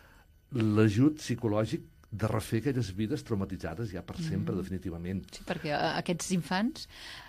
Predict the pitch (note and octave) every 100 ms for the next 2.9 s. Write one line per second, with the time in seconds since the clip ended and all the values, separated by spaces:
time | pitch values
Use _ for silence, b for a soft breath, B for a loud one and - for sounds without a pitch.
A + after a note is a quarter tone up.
0 | B A#2 C3+ F#3 G3+ - - G3+ D#3+ C3+
1 | - - - - F3 F3+ G#3+ F#3 F#3 G3+
2 | F3 F#3 G#3 G3+ A3 A#3 D3 - -